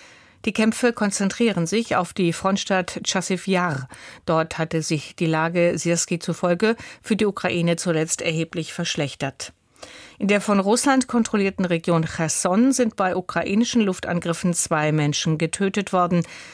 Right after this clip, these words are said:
Dies teilte die von Russland eingesetzte Regionalverwaltung mit. Die Angaben lassen sich nicht unabhängig überprüfen. In Pakistan sind bei starken Regenfällen mindestens neunundzwanzig Menschen ums Leben gekommen.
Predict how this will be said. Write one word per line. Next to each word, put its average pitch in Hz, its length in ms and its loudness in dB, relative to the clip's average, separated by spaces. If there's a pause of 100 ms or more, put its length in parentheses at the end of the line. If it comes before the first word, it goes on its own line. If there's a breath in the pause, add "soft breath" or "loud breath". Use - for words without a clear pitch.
(160 loud breath)
Dies 190 220 0
teilte 196 340 0
die 190 120 0
von 180 180 0
Russland 190 520 0
eingesetzte 160 960 0
Regionalverwaltung 160 1080 0
mit. 160 220 0 (440 loud breath)
Die - 80 -2
Angaben 147 380 -2
lassen 143 320 -2
sich 147 240 -6
nicht - 180 -6
unabhängig 143 560 -4
überprüfen. 165 600 -6 (1300 loud breath)
In 226 100 2
Pakistan 247 600 2
sind 233 160 0
bei 208 240 2
starken 190 420 0
Regenfällen 170 680 0
mindestens 165 520 -2
neunundzwanzig 175 800 -2
Menschen 156 300 -4
ums 160 200 -4
Leben 165 240 0
gekommen. 165 500 0